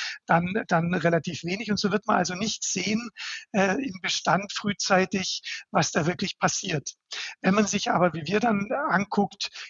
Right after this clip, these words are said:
wirklich jeden einzelnen Neugeschäftsjahrgang, ja, und, und nicht davon abhängig, was ist denn im Gesamtbestand passiert, sondern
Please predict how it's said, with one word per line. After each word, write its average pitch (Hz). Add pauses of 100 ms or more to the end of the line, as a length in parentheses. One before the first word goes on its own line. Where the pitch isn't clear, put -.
(140)
wirklich 220
jeden 226
einzelnen 214
Neugeschäftsjahrgang, 185 (180)
ja, 185
und, 233 (100)
und 180
nicht 220
davon 240
abhängig, 202 (320)
was 170
ist -
denn 180
im 165
Gesamtbestand 170
passiert, 190
sondern 175